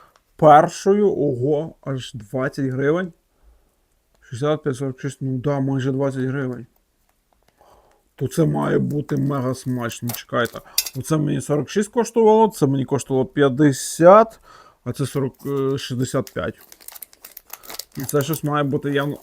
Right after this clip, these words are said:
дуже смачне. Так, що по даті? По даті теж вжити до завтрашнього дня. Срок придатності десять діб. Ну, срок придатності плюс-мінус всіх однаковий, але, бачите, це свіжіше, бо це можна вживати, геть, там, чуть би ще не тиждень, до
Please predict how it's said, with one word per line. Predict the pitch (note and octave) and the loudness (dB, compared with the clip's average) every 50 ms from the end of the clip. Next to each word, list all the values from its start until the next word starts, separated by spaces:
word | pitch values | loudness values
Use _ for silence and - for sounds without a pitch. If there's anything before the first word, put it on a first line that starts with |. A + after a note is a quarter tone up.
| - - | -16 -14
дуже | E3 B2+ D3 C#3+ C3+ C#3 B2+ | -8 -4 -2 0 0 0 -2
смачне. | - C#3 B2+ C3 - - B2 G#2 - - - _ - - - - - - - - - - - - _ _ _ - - _ _ _ _ _ _ _ _ _ _ _ _ - | -2 -6 -6 -6 -6 -6 -8 -8 -10 -10 -14 _ -20 -20 -20 -20 -20 -14 -14 -14 -14 -14 -20 -20 _ _ _ -20 -20 _ _ _ _ _ _ _ _ _ _ _ _ -6
Так, | - - - _ - - _ _ _ | -6 -6 -6 _ -20 -20 _ _ _
що | - - - F3+ F3+ | -14 -4 -2 -2 0
по | - F3 | 0 0
даті? | - E3 E3 F3+ F#3+ F#3 A#3+ B3+ B3+ - _ _ _ _ _ _ _ _ _ _ _ - - - - - - - | 4 6 6 6 6 4 0 -6 -6 -8 _ _ _ _ _ _ _ _ _ _ _ -16 -14 -14 -14 -18 -10 -4
По | D#3 D3 | -2 2
даті | C#3+ D3+ D#3+ D#3 - D3 | 6 6 6 6 4 0
теж | - - E3 D#3+ C#3+ | 2 4 4 6 6
вжити | C3+ B2 B2+ D#3 E3 D#3+ D#3 | 4 0 4 4 4 6 4
до | C#3 A#2+ C3+ D3 C#3+ | 2 4 4 4 4
завтрашнього | B2+ D3+ D3+ C#3+ - D#3+ C#3 C3+ - D3 C#3 C#3 C#3 | 6 4 2 2 0 -6 -10 -8 -8 -4 -2 -2 -2
дня. | C3 C3 D3+ F3 G#3+ D4 E4 - _ - - - - _ _ _ _ _ - | -2 0 2 2 2 2 0 -4 _ -20 -20 -20 -20 _ _ _ _ _ 2
Срок | D#3 D#3+ D#3 D#3+ | 4 4 4 4
придатності | - D3+ D3 D3+ D#3+ D#3 - G3+ G3 - - C#3+ | 4 4 6 6 4 4 2 -4 -4 -2 -4 -4
десять | D3 E3+ D3 D3 D3 - - D3 E3 D3 | 0 2 4 4 4 4 0 -2 -2 -2
діб. | - - B2+ - - - _ _ _ _ _ _ _ _ - | -4 -4 -4 -6 -6 -20 _ _ _ _ _ _ _ _ -8
Ну, | A#3 C#4+ C#4+ C4 | -4 -4 -4 -4
срок | - - - - B3 A#3 A3 | -6 -14 -8 -4 -4 -2 2
придатності | - A#3 A#3 G3+ F#3+ - - F#3+ | 4 2 2 2 -2 -4 -8 -6
плюс-мінус | E3+ - G3+ G3 G#3 G#3 G#3+ F#3+ | -4 -2 -4 -2 -2 -2 -2 -2
всіх | - G#3 G3 - | -2 -4 -4 -2
однаковий, | G#3 G#3+ A#3 B3 - G#3 F#3 E3 C#3+ | -2 -2 -2 -4 -2 -2 0 2 2
але, | D3+ D3+ D3+ D3+ D3+ | 2 2 4 2 2
бачите, | C3+ C#3+ D#3 D#3+ - - D3 - - - - - - _ _ _ _ _ - - _ _ _ _ _ _ _ - | 2 2 0 -2 -2 -6 -10 -10 -10 -20 -20 -20 -20 _ _ _ _ _ -20 -20 _ _ _ _ _ _ _ -4
це | G3 F#3 | -4 -4
свіжіше, | - - D#3+ C#3+ F3+ F#3+ - G3+ D3 | -2 -2 0 0 0 0 0 0 -2
бо | D3+ - | -2 -2
це | - D#3 D3+ C#3+ C#3+ | -2 -2 0 0 0
можна | D3 D3+ D3 C#3+ C#3+ | 0 -2 -2 -2 -2
вживати, | C#3+ A#2+ B2 C3 D3+ D#3+ E3+ E3 - D3 | -4 -4 -2 0 2 2 2 2 0 -4
геть, | C#3 D3+ C#3+ D3 C#3+ C3 B2 - | -2 0 0 0 0 -2 -4 -2
там, | - C3 C3 C3 C3 A#2 | -2 -2 -2 -2 -6 -6
чуть | - - D3 C3+ | -6 -6 -4 -2
би | C3 C#3 C#3 | -2 -2 -4
ще | - - C#3 | -4 -4 -4
не | C3+ C3+ C3 | -4 -4 -4
тиждень, | - C3 C3 B2 B2 B2 B2+ B2 | -4 -4 -4 -2 -2 -4 -2 -2
до | C3+ C3 C3 C3 B2+ | -2 -2 -2 -2 -4